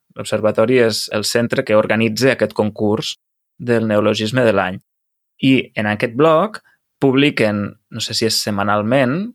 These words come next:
o diàriament, diàriament, sí, un neologisme, una paraula nova que n-, no està entrada en el diccionari i expliquen l'origen, el procés de formació i també el significat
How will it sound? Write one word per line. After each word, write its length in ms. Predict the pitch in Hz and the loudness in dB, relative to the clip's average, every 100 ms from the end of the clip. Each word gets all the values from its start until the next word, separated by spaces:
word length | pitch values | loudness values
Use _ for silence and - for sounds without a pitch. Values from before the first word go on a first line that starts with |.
| _ _ - | _ _ -8
o 300 | 110 104 101 | -2 0 0
diàriament, 680 | 101 110 120 113 120 117 160 185 - | 2 2 2 2 2 0 -2 -10 -2
diàriament, 480 | 135 160 123 104 110 | 0 0 0 -2 -4
sí, 200 | - 107 110 _ _ _ - | -4 -4 -6 _ _ _ 0
un 120 | 147 | 4
neologisme, 640 | 123 113 101 98 120 143 - | 4 4 2 -2 -4 -6 -6
una 160 | 113 110 | -4 -2
paraula 380 | 110 110 113 113 | 0 2 2 2
nova 460 | 151 160 180 269 _ - | 4 4 2 -2 _ -4
que 80 | 113 | -2
n-, 160 | 110 110 - - | -2 -6 -14 -10
no 300 | 123 117 117 | -2 0 0
està 320 | - 120 113 | 0 0 0
entrada 680 | 78 110 110 120 113 92 - _ | -2 -6 0 0 2 0 -4 _
en 140 | 117 95 | -10 -8
el 100 | 95 | -8
diccionari 600 | 98 - 113 143 143 240 - _ _ - | -8 -4 0 0 0 -4 -10 _ _ -2
i 120 | 139 135 147 - - | 0 2 0 -2 -8
expliquen 680 | 113 - - 120 120 101 67 _ | -8 -6 -2 0 0 -2 -4 _
l'origen, 760 | 107 101 110 139 139 156 240 269 _ _ _ _ _ - | -6 -2 0 2 2 0 -4 -10 _ _ _ _ _ -2
el 280 | 117 113 107 | 2 2 0
procés 380 | 113 107 123 110 | -2 0 0 0
de 80 | |
formació 840 | 104 107 104 104 - 156 151 196 269 _ _ _ _ _ _ - | 0 0 0 -2 2 4 4 2 -6 _ _ _ _ _ _ -2
i 160 | 139 151 | 0 0
també 260 | 139 117 | 0 2
el 100 | 117 131 | 2 2
significat 680 | 147 117 110 101 90 92 | 0 -2 -4 -6 -6 -10